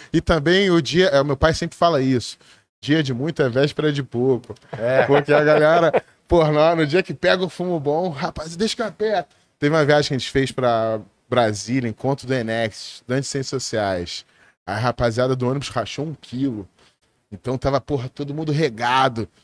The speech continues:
Speaker 1: Na ida pra Brasília, "Deixa que eu aperto", pum, frá, charuto. Fala, "Porra, toma esse aqui, apertei dois, pega um pra tu."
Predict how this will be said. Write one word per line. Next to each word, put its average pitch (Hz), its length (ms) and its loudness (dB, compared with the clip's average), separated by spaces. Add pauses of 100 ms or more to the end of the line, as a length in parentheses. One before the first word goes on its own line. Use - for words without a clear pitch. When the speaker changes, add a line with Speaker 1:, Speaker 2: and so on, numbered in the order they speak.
(340)
Speaker 1:
Na 127 200 2
ida 185 260 4
pra 175 140 4
Brasília, 165 360 4
"Deixa 277 220 4
que - 80 2
eu 247 40 6
aperto", 254 520 2
pum, 247 380 2
frá, 214 420 0
charuto. 185 600 2
Fala, 233 200 0
"Porra, 208 360 -2
toma 233 280 -8
esse 220 140 -6
aqui, 196 120 -4
apertei 208 380 -4
dois, 202 180 -4
pega 214 220 -8
um 180 40 -8
pra 185 140 -8
tu." 190 300 -8